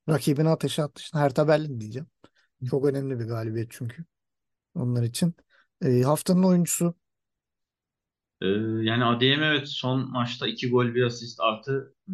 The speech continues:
Speaker 2: kaçırdığı penaltıyı almasıyla ön plana çıktı. Ama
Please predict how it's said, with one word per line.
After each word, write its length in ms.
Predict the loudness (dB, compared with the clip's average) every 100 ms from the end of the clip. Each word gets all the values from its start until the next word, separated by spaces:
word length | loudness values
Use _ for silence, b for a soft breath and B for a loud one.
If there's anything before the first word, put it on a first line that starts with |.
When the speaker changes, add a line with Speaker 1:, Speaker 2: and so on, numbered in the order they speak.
| -12
Speaker 2:
kaçırdığı 420 | -10 -4 -2 0
penaltıyı 420 | 2 0 0 -2
almasıyla 500 | 0 0 -2 -4 -6
ön 100 | -6
plana 320 | -4 -4 -2
çıktı. 560 | -4 -12 _ -4 -4 -8 _ _ _ _ _ _ -6
Ama 380 | 0 0 0